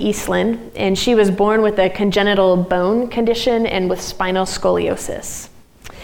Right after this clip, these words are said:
Operations to begin remedying her, um, condition started when she was a toddler. And by the time she was thirteen years old,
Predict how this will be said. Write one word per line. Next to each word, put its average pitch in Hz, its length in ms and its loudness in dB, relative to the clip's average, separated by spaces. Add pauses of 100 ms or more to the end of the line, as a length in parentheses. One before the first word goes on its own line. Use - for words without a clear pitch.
(800)
Operations 240 800 2
to - 140 -4
begin 202 420 2
remedying 208 640 2
her, 190 720 0 (220)
um, 185 380 -4 (220)
condition 226 680 0
started 202 540 0
when 180 140 0
she 196 160 -2
was 180 160 -2
a 175 80 -2
toddler. 214 640 -4 (1000)
And 233 120 2
by 208 140 6
the 208 100 4
time 226 400 0
she 220 180 0
was 185 200 0
thirteen 214 480 0
years 185 220 2
old, 190 360 0